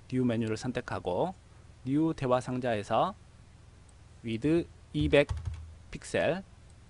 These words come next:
하이트 이백 픽셀, 레솔루션 백, 컬러 모드 씨엠아이 컬러 모드로 설정하고 오케이 버튼을 클릭하여 다음같이 새 도큐멘트 창을 만듭니다. 일러스트 작업창에서 패턴만 선택하고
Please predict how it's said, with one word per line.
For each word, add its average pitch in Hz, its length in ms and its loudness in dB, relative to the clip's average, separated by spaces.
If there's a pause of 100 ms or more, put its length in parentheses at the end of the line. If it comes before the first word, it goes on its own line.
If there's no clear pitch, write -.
(360)
하이트 185 680 2 (320)
이백 123 300 2 (300)
픽셀, - 460 0 (300)
레솔루션 127 680 -2
백, 156 240 -2 (440)
컬러 143 240 0
모드 135 340 0
씨엠아이 165 500 -2
컬러 143 300 -4
모드로 110 300 -4
설정하고 120 800 -4 (400)
오케이 - 260 -10
버튼을 107 380 -6
클릭하여 110 580 -2 (120)
다음같이 104 520 -8
새 185 240 -6
도큐멘트 117 560 -6
창을 160 280 -8
만듭니다. 90 540 -4 (1600)
일러스트 147 440 0
작업창에서 113 920 -2 (720)
패턴만 185 500 -4
선택하고 165 800 -2